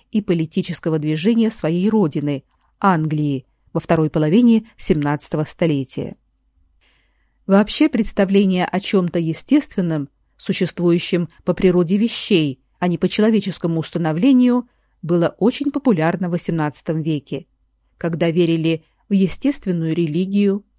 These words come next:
основываясь на естественном праве, искали естественного порядка экономической жизни, и возникла целая экономическая школа экономистов, давшая своему учению название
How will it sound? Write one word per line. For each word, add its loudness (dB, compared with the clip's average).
основываясь 2
на 2
естественном -2
праве, -2
искали 0
естественного -2
порядка 0
экономической -2
жизни, 2
и 0
возникла 2
целая 2
экономическая -4
школа -2
экономистов, -2
давшая 0
своему -2
учению 0
название 0